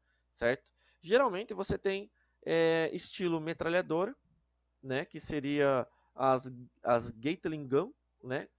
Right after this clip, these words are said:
que seria aqui a Mantis, sabe aquela metralhadora que gira assim e sai metendo tiro em todo mundo, né? E você tem outras que seria, digamos, uma submetralhadora ou uma subspringer, que seria mais ou menos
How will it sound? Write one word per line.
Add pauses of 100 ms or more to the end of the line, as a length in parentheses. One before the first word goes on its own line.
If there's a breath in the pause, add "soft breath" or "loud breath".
(160)
que
seria
aqui
a
Mantis,
sabe
aquela
metralhadora
que
gira
assim
e
sai
metendo
tiro
em
todo
mundo, (540)
né? (420)
E
você
tem (320)
outras
que
seria,
digamos,
uma
submetralhadora
ou
uma
subspringer,
que
seria
mais
ou
menos